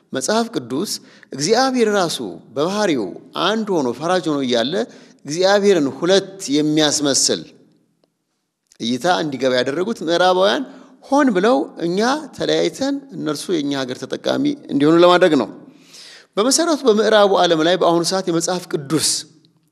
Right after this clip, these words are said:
ትምህርትና እምነት አለ ወይ ተብሎ ሲታይ ከመጽሐፍ ቅዱስ ጋር ተቃራኒ የሆነውን የተመሳሳይ ጾታ ጋብቻ፣ ሰዶምን ያስቀጣውን ኃጢአት መጽሐፍ ቅዱስ ላይ ተፈቅዷል ያሉ ናቸው።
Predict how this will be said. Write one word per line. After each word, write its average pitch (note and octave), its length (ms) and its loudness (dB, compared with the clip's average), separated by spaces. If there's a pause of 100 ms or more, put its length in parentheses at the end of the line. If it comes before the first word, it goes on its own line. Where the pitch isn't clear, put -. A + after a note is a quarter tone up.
(280)
ትምህርትና F#3 540 0 (160)
እምነት F#3 380 4 (120)
አለ D#3+ 320 0
ወይ B2 160 4
ተብሎ A2+ 320 -4
ሲታይ D#3+ 380 -4 (680)
ከመጽሐፍ D#3 420 -2
ቅዱስ F3 220 -10
ጋር C#3 180 2
ተቃራኒ G3+ 720 -2
የሆነውን D#3 580 4 (640)
የተመሳሳይ G3 760 0 (100)
ጾታ F#3+ 340 -2
ጋብቻ፣ C3+ 380 0 (1400)
ሰዶምን E3+ 520 2
ያስቀጣውን D3 840 -2
ኃጢአት D3 420 -2
መጽሐፍ E3+ 380 -2
ቅዱስ G3 240 -2
ላይ D4 160 2 (480)
ተፈቅዷል G#3+ 680 0
ያሉ F#3 200 2
ናቸው። G#2+ 300 -8